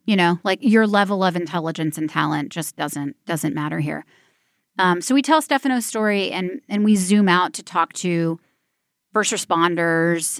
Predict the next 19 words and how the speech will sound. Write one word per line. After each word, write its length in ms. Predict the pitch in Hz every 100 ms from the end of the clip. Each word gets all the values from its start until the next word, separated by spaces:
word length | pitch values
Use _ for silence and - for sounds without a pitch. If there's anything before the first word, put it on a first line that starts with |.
| -
um, 560 | 160 143 156 - 214 - -
E 180 | 202 180
R 180 | 160 165
doctors, 960 | 170 165 - 165 165 160 165 165 -
addiction 400 | 190 185 - 170
medicine 380 | 156 160 - 170
specialists, 960 | - 160 - 160 156 143 - - - -
uh, 300 | 160 151 - - _ -
medically 420 | 185 180 170 180
assisted 400 | 165 170 - 160
treatment 600 | - 175 170 165 151 - _ _ _ -
experts, 920 | 160 - - - 160 156 147 - - _
harm 200 | 196 170
reductionists, 720 | 160 160 - 170 151 143 -
politicians, 840 | 165 147 143 151 - 151 143 147 156
mayors, 880 | 143 139 120 127 190 - - - -
um, 520 | - - - - - -
international, 960 | 196 165 160 139 143 - 160 143 139 - _ _ _ _
um, 720 | - 156 151 147 - - -